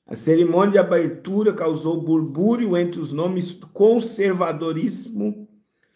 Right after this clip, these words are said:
nomes do conservadorismo brasileiro. Um dos momentos de festa trouxe uma paródia do quadro A Última Ceia, de Leonardo da Vinci.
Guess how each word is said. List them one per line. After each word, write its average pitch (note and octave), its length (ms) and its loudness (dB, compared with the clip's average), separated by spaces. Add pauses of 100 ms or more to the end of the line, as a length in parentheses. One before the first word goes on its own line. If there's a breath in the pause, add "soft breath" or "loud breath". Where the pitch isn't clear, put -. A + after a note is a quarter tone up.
(160)
nomes G3 480 4
do F3+ 80 2
conservadorismo E3+ 960 -4
brasileiro. D3+ 540 0
Um F3+ 80 0
dos F#3 180 -2
momentos E3 720 -4
de C3 220 -4
festa A3 720 4
trouxe G3 380 -6
uma F#3 180 -4
paródia E3+ 540 -4
do D3+ 120 -6
quadro D#3 380 -2
A - 20 4
Última D3 360 -2
Ceia, D#3+ 280 -4
de D3 120 -4
Leonardo C#3 480 0
da D3 100 -2
Vinci. A#2 440 -8